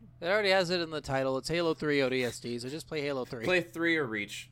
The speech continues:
Speaker 2: Just, those are the
Speaker 1: Yeah.
Speaker 2: best. <laughs>
Speaker 1: No, Halo four was actually one of the better ones, I think. Halo
Speaker 2: I, I
Speaker 1: four
Speaker 2: do
Speaker 1: is really
Speaker 2: love
Speaker 1: good.
Speaker 2: Halo four still. Like, Halo four
Speaker 1: Yeah.
Speaker 2: is good still.
Speaker 1: I,
Speaker 2: That's the
Speaker 1: uh,
Speaker 2: last
Speaker 1: one of
Speaker 2: good one
Speaker 1: those
Speaker 2: for
Speaker 1: three,
Speaker 2: me.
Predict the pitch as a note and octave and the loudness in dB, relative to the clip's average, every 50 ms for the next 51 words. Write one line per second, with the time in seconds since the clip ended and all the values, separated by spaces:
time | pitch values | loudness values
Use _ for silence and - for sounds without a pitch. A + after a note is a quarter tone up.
0 | - - C#3+ C3+ - - - D3 D3+ D#3 E3 D#3 D#3 D3 D3+ D3 - A#2 - C#3 | -10 -8 -6 -6 -6 -8 -4 0 2 2 2 2 0 -2 -4 -2 0 0 0 0
1 | C3+ - - E3 - - - D4 - - C#4+ C4+ A3 A3 - B3 A#3 B3+ G#3 A3+ | 0 0 0 -2 2 6 6 6 8 10 10 10 10 10 8 8 8 10 6 6
2 | - B3+ - - G#3 A#3 A#3+ A#3+ A#3 A#3+ C#4 D#4+ E4+ D4+ - - A3+ B3+ B3+ A3+ | 4 4 2 2 0 0 0 0 0 0 0 0 0 -2 -2 -2 0 2 2 2
3 | E3+ D3 E3+ E3+ E3 - - D#3+ D#3+ D#3+ D#3 D3 C3+ B2+ B2+ D3+ E3 D#3 C#3+ C3 | 2 2 0 0 0 -2 -4 -4 -6 -6 -6 -8 -6 -4 -2 -2 -2 -2 -2 -4
4 | C3 C3 - F#3 F#3+ F#3 - B2+ B2+ - D#3 D#3 G#3+ D#3 F3 F3 - - F3+ F#3+ | -6 -8 -10 -10 -12 -12 -12 -8 0 2 2 4 6 4 4 4 4 2 2 2
5 | F#3+ E3 C3+ B2 B2 B2 A#2 A#2 A#2+ A#2 A2 G#2 G2+ G2 F#2+ - - G2+ G2 F#2+ | 2 4 4 4 4 4 4 2 0 -2 -2 -2 0 -2 -4 -4 -6 -6 -6 -6
6 | F2+ - - - F#2 F2+ F2+ F2+ F2+ G2 A2+ B2 C3+ C3+ B2+ - B2 A2+ G#2 F#2 | -6 -6 -8 -8 -8 -6 -6 -6 -6 -4 -2 -2 -2 -2 -2 -4 -4 -4 -4 -4
7 | E2 G2 G2 F#2+ - - G2 F#2+ F#2 F2+ F2 - - D2+ C#2 C#2 C2+ C#2 D2 - | -4 -6 -8 -10 -12 -10 -8 -8 -8 -8 -10 -12 -12 -10 -10 -10 -10 -10 -12 -14
8 | - - - - - - - - - - - - - - - - - C#3+ E3 E3+ | -16 -20 -20 -20 -20 -20 -20 -20 -20 -20 -20 -20 -20 -20 -18 -10 -6 -4 -4 -2
9 | F3 A#2 A#2+ A2+ A#2 A#2 G#2 G2+ G#3 G3+ A3 C4 C#4 C#4 B3 A3+ A3+ A#3 G#3+ - | -2 -2 -4 -4 -2 -2 -2 0 0 2 2 2 2 2 2 2 2 2 0 -2
10 | - G3 F#3 F#3 F#3+ G#3 G#3 G#3 G#3 G3 | -4 -4 -2 0 0 0 -2 -2 -6 -10